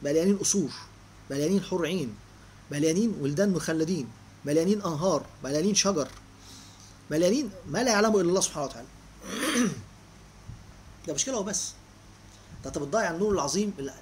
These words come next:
اللي هتمر عليك كالبرق أو كلمح البصر. شوف الحديث ده، حديث يص-،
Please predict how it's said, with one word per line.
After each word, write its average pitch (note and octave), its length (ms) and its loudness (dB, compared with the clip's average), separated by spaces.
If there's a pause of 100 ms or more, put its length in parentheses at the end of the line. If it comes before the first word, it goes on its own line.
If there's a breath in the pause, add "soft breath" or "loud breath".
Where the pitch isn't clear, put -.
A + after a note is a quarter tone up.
اللي D3 100 -8
هتمر F3+ 320 0
عليك F3+ 200 0
كالبرق D#3 540 -2 (640)
أو C#3+ 80 -8
كلمح G3 300 0
البصر. C#3+ 300 0 (580)
شوف E3+ 100 -4
الحديث D#3 280 -4
ده، F3+ 140 -4 (640)
حديث E3+ 220 -4
يص-، F3 240 -4